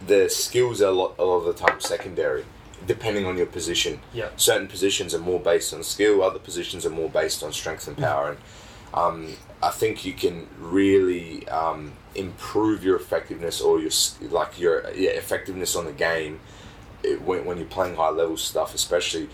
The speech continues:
Speaker 1: by understanding s-, just little ideas and concepts and maneuvers and things like that.
Speaker 2: Yeah,
Speaker 1: So
Speaker 2: absolutely. Like, um, I was a front rower,
Speaker 1: Yeah.
Speaker 2: ninety-five kilo, like,
Speaker 1: Yeah.
Speaker 2: not a big guy.
Speaker 1: Yeah, for that position.
Speaker 2: Um, and my defense was my strong point,
Speaker 1: Yeah, yeah.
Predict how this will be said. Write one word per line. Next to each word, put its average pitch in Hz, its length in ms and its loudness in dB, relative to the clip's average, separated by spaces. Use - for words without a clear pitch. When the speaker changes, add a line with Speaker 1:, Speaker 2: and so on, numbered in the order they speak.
Speaker 1:
by 73 140 2
understanding 85 680 -2
s-, - 460 -6
just 85 240 2
little 85 320 2
ideas 78 420 -2
and 78 120 -6
concepts 80 420 -6
and 78 160 -6
maneuvers 76 460 -2
and 69 100 -8
things 71 240 -8
like 69 120 -4
that. 143 120 2
Speaker 2:
Yeah, 120 120 4
Speaker 1:
So 120 60 0
Speaker 2:
absolutely. 117 400 -2
Like, 127 180 2
um, 110 340 0
I - 40 6
was - 180 2
a - 20 -14
front 110 240 -6
rower, 135 360 -2
Speaker 1:
Yeah. 95 220 2
Speaker 2:
ninety-five 104 580 -2
kilo, 104 480 2
like, 95 160 -2
Speaker 1:
Yeah. 85 120 0
Speaker 2:
not 110 260 -4
a - 140 -6
big 104 240 0
guy. 104 440 2
Speaker 1:
Yeah, 85 140 2
for - 160 -8
that 82 180 2
position. 78 340 -4
Speaker 2:
Um, 101 220 -4
and 110 380 -6
my 107 240 2
defense 104 560 -4
was 110 140 -10
my 104 120 -2
strong 110 320 -6
point, 160 280 0
Speaker 1:
Yeah, 80 60 -6
yeah. 73 60 -6